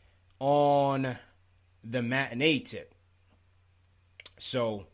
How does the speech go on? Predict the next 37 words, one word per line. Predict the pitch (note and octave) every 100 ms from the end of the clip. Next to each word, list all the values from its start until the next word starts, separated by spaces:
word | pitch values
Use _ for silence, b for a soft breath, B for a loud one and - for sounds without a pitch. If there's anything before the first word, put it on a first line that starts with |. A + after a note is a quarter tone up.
| _ - - _ _
let's | A#2 A#2+ -
see | C3 A#2+
if | A2+
the | A2
Knicks | A#2 A2+ -
can | G#2+
make | A#2 B2+ A#2+
it | -
three | C3 C3
in | A#2+
a |
row, | A2+ D3 D3 C3+ - _ _ _ _ _ A#2
and | A2+
keep | C3 B2+
the | A#2
ball | F#2+ C3 B2
rolling. | A#2 C3 A#2 G2+ G#2+
All | D#3+
right, | D3 -
couple | D#3 D#3
more | D#3 D#3+ D#3+
before | D3 - D3+ C#3+
I |
wrap. | C3+ D3+ C#3+ - _ _ _ _ _ _ _ _ _ _ _ _ _ _ _ _ _ _ - - -
Couple | B2+ B2 A2+
more | A2+ G#2+
before | G#2 A2 G2
I |
wrap. | G2 B2+ B2 - b b b -
D | D3+
from | C#3 D3
the | C3
Bronx. | A2+ D3+ C#3 -
D, | - D3
what's | C3+ -
going | C#3+ C#3
on? | C3